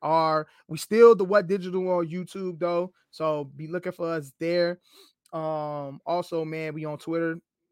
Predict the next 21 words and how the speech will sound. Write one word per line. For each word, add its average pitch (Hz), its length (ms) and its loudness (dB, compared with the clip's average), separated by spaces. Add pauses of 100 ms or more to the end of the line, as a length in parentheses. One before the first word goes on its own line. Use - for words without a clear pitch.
(300)
uh, 143 320 -4
X, - 420 -6 (220)
at 156 160 -4
Mike 156 240 -4
B 160 160 -4
underscore 156 260 -8
C 156 140 -8
H 160 180 -4
R, 156 140 0
at 151 180 -2
J 156 140 -4
R 151 120 -2
Bang. 151 300 -6
We 151 120 -6
on 147 140 -4
I 147 160 2
G 147 320 -10
at 147 180 -4
Some 151 200 -8
Dude 147 180 -8
Pod, 147 340 0